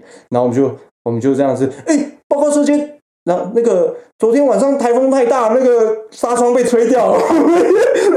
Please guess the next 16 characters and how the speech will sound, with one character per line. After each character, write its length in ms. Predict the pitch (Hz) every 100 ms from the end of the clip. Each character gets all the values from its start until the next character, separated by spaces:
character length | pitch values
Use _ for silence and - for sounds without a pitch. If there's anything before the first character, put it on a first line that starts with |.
| - 349 -
我 120 | 240
们， 160 | 262 240 -
我 60 | 233
们 120 | 269
去 180 | 330 320
把 200 | 285 220
那 140 | 247 294
个 180 | 285
纱 160 | 262 294
窗 200 | 294 302
捡 140 | 240 214
回 120 | 262
来 120 | 262
倒。” 320 | 254 190 165 165
然 80 | 185
后 160 | 220